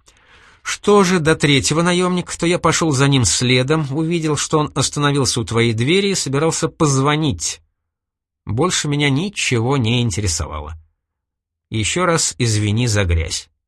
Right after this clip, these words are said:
Она не знала, что тут можно ответить, слов просто не было. Гробовщик понял ее.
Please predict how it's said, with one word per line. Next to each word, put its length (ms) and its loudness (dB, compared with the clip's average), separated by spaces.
Она 500 2
не 180 -2
знала, 440 2
что 360 -6
тут 280 -6
можно 400 0
ответить, 480 -4
слов 580 -2
просто 440 -2
не 240 0
было. 200 -14
Гробовщик 580 -2
понял 320 0
ее. 100 -14